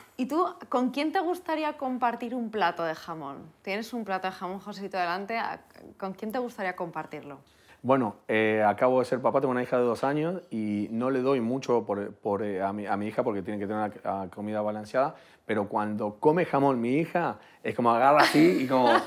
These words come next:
Speaker 1: <laughs>
Speaker 2: y me gusta verla porque lo destroza, ¿viste? Allí tiene el jamón acá y, me, y, y entonces, eh, creo que ahora mismo te diría con,
Speaker 1: Es tu
Speaker 2: con mi
Speaker 1: mejor
Speaker 2: hija.
Speaker 1: compañera, ¿no?
Speaker 2: Ahora mismo, buah, es, es que es brutal, es brutal. Si me decís personaje histórico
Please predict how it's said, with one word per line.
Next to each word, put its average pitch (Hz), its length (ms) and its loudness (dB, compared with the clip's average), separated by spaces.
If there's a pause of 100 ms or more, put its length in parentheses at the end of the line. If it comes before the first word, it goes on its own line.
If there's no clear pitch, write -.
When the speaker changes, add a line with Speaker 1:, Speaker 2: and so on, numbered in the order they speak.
(120)
Speaker 1:
<laughs> - 220 -20
Speaker 2:
y 120 100 2
me 120 140 2
gusta 147 280 6
verla 151 280 8
porque 113 220 0
lo 117 100 2
destroza, 147 600 4
¿viste? 143 180 4
Allí 143 240 2
tiene 139 180 0
el 127 60 -2
jamón 131 240 -2
acá 139 160 2
y, 147 140 -2
me, 110 200 -6
y, 104 420 -4
y 104 200 -6
entonces, 120 440 -8 (340)
eh, 98 100 -4
creo 117 160 4
que 113 80 0
ahora 104 320 6
mismo 117 180 -2
te 117 100 -2
diría 107 280 -2
con, 92 420 -6
Speaker 1:
Es - 60 -20
tu - 60 -8
Speaker 2:
con - 80 0
mi 220 80 0
Speaker 1:
mejor 214 140 2
Speaker 2:
hija. 220 60 0
Speaker 1:
compañera, 190 580 0
¿no? 226 140 2
Speaker 2:
Ahora 143 200 12
mismo, 170 360 6 (140)
buah, 135 240 6
es, 123 240 0
es 131 180 0
que - 180 -2
es 127 80 -2
brutal, 113 460 2 (320)
es 113 160 4
brutal. 110 300 2 (180)
Si - 200 -4
me 113 100 0
decís 127 240 0
personaje 135 560 -2 (100)
histórico 127 800 -2